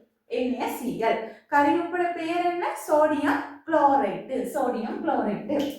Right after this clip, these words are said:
இது ஒரு சோடியம் குளோரைடு. இது ஒரு அயன் சேர்வை. இந்த அயன் சேர்வையில நான் சும்மா கீறேன். சரியா? உண்மையான படம் இல்ல, நார்மலா கீறேன். என் ஏ பிளஸ்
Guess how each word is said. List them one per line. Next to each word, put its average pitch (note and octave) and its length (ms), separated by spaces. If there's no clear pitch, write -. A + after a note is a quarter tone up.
இது E4 220
ஒரு - 240
சோடியம் - 460
குளோரைடு. B3+ 540
இது D#4+ 280
ஒரு C#4 180
அயன் F#4 320
சேர்வை. B3+ 500
இந்த D4+ 160
அயன் D#4 320
சேர்வையில D4+ 480
நான் E4 180
சும்மா F#4 320
கீறேன். B3+ 400
சரியா? D4 240
உண்மையான C#4+ 440
படம் G#3+ 280
இல்ல, - 160
நார்மலா D4 420
கீறேன். A#3 440
என் C#4+ 300
ஏ D#4 80
பிளஸ் - 380